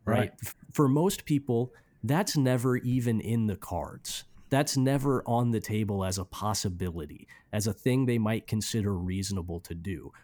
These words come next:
Speaker 1: Whereas for me, that was, like, a personal milestone where I'm like, "You know what? I'm not gonna do that kind of stuff anymore." And that was a, a, a mere four or five years ago. So it's just like, on one hand,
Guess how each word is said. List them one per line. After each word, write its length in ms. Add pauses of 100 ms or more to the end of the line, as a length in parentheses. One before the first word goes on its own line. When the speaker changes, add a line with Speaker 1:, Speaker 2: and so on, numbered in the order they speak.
Speaker 1:
Whereas 380
for 180
me, 360
that 180
was, 200
like, 220
a 60
personal 480
milestone 680
where 100
I'm 100
like, 200
"You 60
know 120
what? 400
I'm 100
not 160
gonna 160
do 260
that 220
kind 220
of 60
stuff 340
anymore." 420 (240)
And 80
that 140
was 180
a, 180
a, 180
a 100
mere 340
four 320
or 60
five 320
years 280
ago. 280
So 220
it's 180
just 180
like, 260 (1300)
on 220
one 240
hand, 500